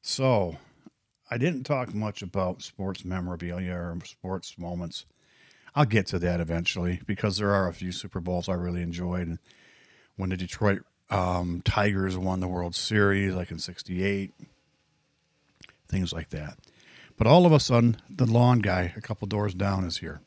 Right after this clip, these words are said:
So I'm gonna call this the end. <clears throat> Excuse me. Gonna call this the end for today. So don't forget to tell your friends, folks. Tell 'em I'm even on Apple Podcasts for those who have iPhones. Hey, hey, hey, just look me up. Five Minutes with Gray Hair Dave. I'm Gray Hair Dave.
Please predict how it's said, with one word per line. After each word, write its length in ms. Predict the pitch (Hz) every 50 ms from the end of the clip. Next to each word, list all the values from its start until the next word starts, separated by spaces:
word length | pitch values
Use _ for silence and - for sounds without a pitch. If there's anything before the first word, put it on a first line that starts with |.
| _ _ _ _ - _ _ _ _ - - - - - -
So 140 | - - 156
I'm 120 | 196 233
gonna 120 | 254 254
call 240 | 202 - 196 160 156
this 240 | 143 139 139 - -
the 220 | - 120 110 104
end. 340 | 95 98 95 117 - - - -
<clears throat> 680 | - - - - - 196 190 190 - 151 139 120 95 85 - _ _ _
Excuse 340 | - - - - 85 78 -
me. 120 | 123 135 -
Gonna 160 | - 87 85
call 260 | - - 110 104 98 92
this 200 | 98 98 - -
the 140 | 85 87 92
end 200 | 107 123 120 -
for 120 | - 82
today. 320 | 87 85 98 107 98 92 - _ - - - - - - - _
So 100 | - -
don't 180 | 127 123 151 156
forget 200 | - - 175 165
to 80 | - -
tell 180 | - 170 170
your 120 | 165 139 -
friends, 320 | - 143 151 151 139 -
folks. 260 | - 123 135 127 -
Tell 220 | - - 104 107 113
'em 80 | 113
I'm 160 | 113 117 120
even 160 | 117 113 120 123
on 140 | 120 120
Apple 220 | 120 120 117 - 110
Podcasts 600 | - - 120 123 131 123 - 123 120 120 - -
for 80 | -
those 180 | 101 104 107 104
who 80 | - 107
have 140 | 104 104
iPhones. 600 | 107 110 117 113 101 - 117 117 120 127 135 - -
Hey, 200 | 104 101 110 113
hey, 200 | 104 113 120 120
hey, 260 | 120 131 131 131 123 -
just 260 | - 107 98 - - _ -
look 120 | 107 113
me 140 | 120 110 117
up. 160 | 135 123 - _
Five 300 | - 104 104 104 107 101
Minutes 220 | 110 113 113 -
with 80 | 107 92
Gray 240 | 113 117 120 117 110
Hair 180 | 110 113 117
Dave. 260 | 113 123 120 113 110 - _ _ - - _ _ _ _ _ _ -
I'm 140 | 175 185
Gray 200 | 135 147 151 139
Hair 160 | 120 127 131 120
Dave. 380 | 127 139 131 120 131 120 107